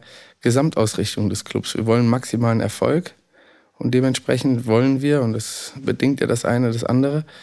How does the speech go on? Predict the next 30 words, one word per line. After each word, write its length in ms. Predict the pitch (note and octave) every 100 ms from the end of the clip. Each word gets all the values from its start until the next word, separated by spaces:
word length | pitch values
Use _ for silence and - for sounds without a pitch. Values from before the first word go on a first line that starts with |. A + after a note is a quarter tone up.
| - - _ -
wollen 260 | A2 A#2
wir 160 | A#2+ -
eine, 360 | A2 A2 A2 -
einen 220 | A2 A2
Kader 320 | - A#2 B2
zusammenstellen, 640 | B2 B2+ C3 C3 - C3 B2+
der 320 | A#2+ A#2 - -
die 420 | - B2 B2 A#2+ - _ - - -
Möglichkeit 640 | D3 F3+ - - A2+ A2
besitzt, 560 | A2+ G#2+ A2 - - G2+
maximalen 600 | A2 A2+ - A2 G#2 G#2+
Erfolg 540 | G2 - A2 A2 - _ -
zu 140 | -
erzielen, 560 | G#2+ - A2+ B2 D#3+ -
alle 260 | - A#2 A2+
Titel 300 | - B2 C3
sowohl 260 | B2 A2+ A2+
national 480 | A2+ - A2+ A2
als 180 | A2+ A2+
auch 120 | A2+
international 640 | - A2 A#2+ A#2+ - B2 B2
zu 160 | -
gewinnen. 340 | B2 A#2 D3+ F3+ - - _ _ _ _ _ _ _ _ _ - -
Und, 380 | G#2 G2+ - -
äh, 240 | G#2 G2+ - E2 -
dementsprechend 840 | - - - G#2+ G#2 G2+ A#2 G2
bricht 260 | A2 A#2
man 160 | G#2 G#2+
ja 80 | G#2
runter, 560 | G2+ C3 C3 B2+ A#2